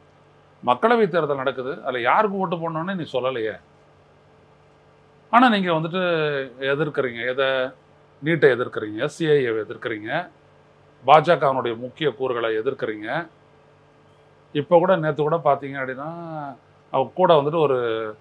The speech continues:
முஸ்லீம் பெண்ணை வந்துட்டு வச்சிருக்கிறாரு. அது என்ன அப்படின்னா, நான் எப்படி என்னோட அரசியல் இருக்கும் அப்படின்றதுக்கு முக்கியத்துவம்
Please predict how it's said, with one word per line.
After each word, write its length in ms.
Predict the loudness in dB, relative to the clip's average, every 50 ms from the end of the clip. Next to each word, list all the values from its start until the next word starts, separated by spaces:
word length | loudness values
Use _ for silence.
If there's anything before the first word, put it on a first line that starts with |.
| _ _ _ _ _ -12 -8 -8
முஸ்லீம் 360 | -8 -4 -4 -4 -4 -4 -4 -8 -10 -12 -16 -18 -20 -20 -20 -14 -10 -8
பெண்ணை 240 | -8 -6 -6 -6 -6
வந்துட்டு 240 | -6 -6 -6 -4 -4
வச்சிருக்கிறாரு. 560 | -4 -4 -6 -8 -6 -6 -6 -6 -4 -4 -6 -6 -8 -10 -16 -20 _ _ _ _ _ _ _ _ _
அது 140 | -2 0 0 0 -2
என்ன 100 | -2 0 -2
அப்படின்னா, 220 | -2 -2 -2 -2 -2
நான் 320 | 0 0 2 2 2 2
எப்படி 220 | 0 0 2 2
என்னோட 220 | 2 2 4 4 4 4
அரசியல் 320 | 4 2 0 0 0 2 2 2
இருக்கும் 220 | 2 2 2 0
அப்படின்றதுக்கு 520 | 0 0 -4 -4 -6 -6 -6 -4 -4 -2 -2 -4 -4
முக்கியத்துவம் 560 | -8 -12 -6 -2 -2 -2 -2 -4 -8 -8 -8